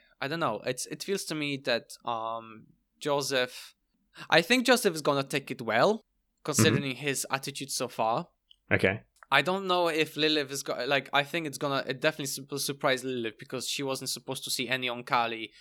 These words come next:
Speaker 1: until she awakens forty people, and all of them are
Speaker 2: Yeah.
Speaker 1: content with, you know, being awakened.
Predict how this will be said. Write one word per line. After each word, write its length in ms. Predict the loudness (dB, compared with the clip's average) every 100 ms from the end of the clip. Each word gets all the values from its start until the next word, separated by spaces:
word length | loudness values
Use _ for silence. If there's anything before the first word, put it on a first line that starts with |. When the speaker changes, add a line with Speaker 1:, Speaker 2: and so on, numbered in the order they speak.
| -20 -20 -10
Speaker 1:
until 380 | -6 -6 -4 -6
she 240 | -6 -2
awakens 540 | 0 2 0 -2 -8 -10
forty 320 | -8 -6 -6
people, 520 | -8 -10 -2 -2 -4 _ _ _ _ _ _
and 180 | -6 0
all 140 | 0
of 120 | 0 0
them 220 | -2 2
are 60 | 0 2
Speaker 2:
Yeah. 120 | 4 6
Speaker 1:
content 260 | 6 2 -8 _ _ _
with, 200 | -10 -6
you 60 |
know, 140 | -6 -6
being 240 | -6 -8
awakened. 540 | -4 -4 -4 -6 -10